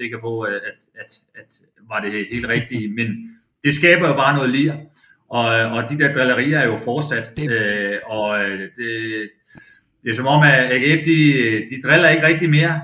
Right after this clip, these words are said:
Speaker 1: Øh, jeg ved ikke, om det er på grund af resultaterne, eller bare fordi de ikke, øh, kan finde på noget, der, der, om de er lige så sjove, øh, i A G F, som de, som vi føler, vi er i, i Randers. De har i hvert fald, øh, bakket lidt ud på den. Men, øh, rivaliseringen, den lever. Og, øh, at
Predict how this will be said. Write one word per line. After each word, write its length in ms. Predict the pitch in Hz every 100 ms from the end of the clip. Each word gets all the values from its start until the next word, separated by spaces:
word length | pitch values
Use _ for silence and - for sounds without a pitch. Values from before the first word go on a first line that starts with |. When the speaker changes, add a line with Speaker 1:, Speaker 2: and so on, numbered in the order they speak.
| - 135
Speaker 1:
Øh, 300 | 127 123 123
jeg 80 |
ved 60 | 135
ikke, 120 | 170
om 60 | 156
det 60 |
er 40 | 120
på 40 |
grund 160 | 135 143
af 40 |
resultaterne, 540 | 127 113 110 156 170 147
eller 220 | 117 110
bare 240 | 127 135
fordi 120 | 131 131 135
de 20 | 135
ikke, 240 | 135 135 110
øh, 40 | -
kan 100 | 113
finde 140 | 123 127
på 80 | 120
noget, 200 | 123 135
der, 300 | 117 107 101 - 107
der, 300 | 104 101 95 - _
om 140 | 117 113
de 60 |
er 40 | 127
lige 100 | 147
så 120 | 151
sjove, 440 | 135 123 156 156 - -
øh, 160 | 135 113
i 160 | 113
A 60 | 107
G 240 | 110 135
F, 20 |
som 180 | 139 123
de, 200 | 113 107 -
som 260 | 117 104 - _ _ _ _ _
vi 140 | 117 117
føler, 220 | 131 127
vi 100 | 120
er 100 | 127
i, 260 | 131 110 98 120
i 40 |
Randers. 320 | 104 113 139 147 - _ _ - _ _
De 60 | 123
har 60 | 135
i 60 |
hvert 180 | 160 165
fald, 200 | 170 165
øh, 100 | 151
bakket 280 | 147 139 143
lidt 120 | 160
ud 140 | 165
på 120 | 151 156
den. 60 | 151 - _ - - -
Men, 100 | 143
øh, 500 | 143 135 127 123 117
rivaliseringen, 760 | 135 139 131 127 180 165 120 123
den 100 | 151
lever. 520 | 139 139 151 - - -
Og, 220 | 123 113
øh, 300 | 110 104
at 60 | 101